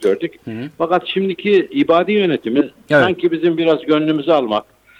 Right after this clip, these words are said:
Speaker 1: mağduriyetimize son vermek açısından, e, daha
Speaker 2: Hı hı.
Speaker 1: bize karşı dostane davranıyor.
Speaker 2: Hı hı.
Speaker 1: Öyle özellikle Haşet Şabi ve Irak Ulusal Gücü'nde Türkmen,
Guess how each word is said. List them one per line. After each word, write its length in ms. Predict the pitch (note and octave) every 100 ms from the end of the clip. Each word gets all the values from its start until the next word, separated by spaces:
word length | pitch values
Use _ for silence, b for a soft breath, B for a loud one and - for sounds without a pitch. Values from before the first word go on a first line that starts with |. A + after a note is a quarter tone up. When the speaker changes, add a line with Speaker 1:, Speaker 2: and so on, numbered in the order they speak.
| b _
Speaker 1:
mağduriyetimize 920 | B2 C3+ C3+ C3 C3 B2+ C3 C3+ C3+ - -
son 280 | - C#3+ B2
vermek 440 | A2 G#2 - - _ _ _ b b -
açısından, 520 | A#2 - B2+ D3+ F3 - _ D#3
e, 40 | D3 C#3+ C#3+ C#3+
daha 340 | C3 D3 D3+ - _ -
Speaker 2:
Hı 80 | G#2+
hı. 260 | D#2+ A2+ B2 - C3
Speaker 1:
bize 200 | C3 C3+
karşı 500 | C3+ C3+ - E3+ E3 - _ _ _ _ _
dostane 500 | C#3+ C#3 D3+ D#3 E3+
davranıyor. 560 | E3 E3 E3 E3 E3+ E3 - _ _ _ - -
Speaker 2:
Hı 60 | G2
hı. 60 |
Speaker 1:
Öyle 180 | D3 D#3
özellikle 480 | D3+ C#3+ E3+ F3 D3+
Haşet 360 | C#3+ C#3 D3+
Şabi 420 | - D3 C#3 C3+ C#3
ve 160 | C#3
Irak 240 | D#3 - D3
Ulusal 320 | C3+ D3 D#3
Gücü'nde 520 | C3+ B2+ C3+ D#3 E3+
Türkmen, 560 | - C3+ - D#3+ D#3+